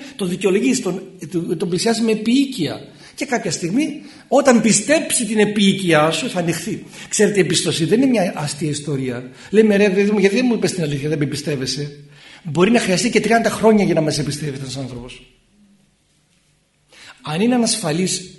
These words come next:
συναισθηματικά, ψυχολογικά, δεν μπορούμε να τον κατηγορήσουμε. Δεν μπορούμε να κατηγορήσουμε έναν άνθρωπο γιατί μας είπε μισή αλήθεια.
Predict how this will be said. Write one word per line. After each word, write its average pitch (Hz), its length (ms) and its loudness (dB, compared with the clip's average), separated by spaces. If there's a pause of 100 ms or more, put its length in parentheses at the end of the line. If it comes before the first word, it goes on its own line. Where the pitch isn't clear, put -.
(100)
συναισθηματικά, 160 800 -4
ψυχολογικά, 151 440 -2
δεν 262 100 0
μπορούμε 254 180 0
να 202 60 -2
τον 185 100 0
κατηγορήσουμε. 160 540 0 (680)
Δεν 185 360 4
μπορούμε 170 680 6
να 160 120 4
κατηγορήσουμε 156 720 0
έναν 151 200 4
άνθρωπο 156 300 0
γιατί 147 240 0
μας 147 160 0
είπε 147 140 -2
μισή 147 320 -2
αλήθεια. 139 520 -6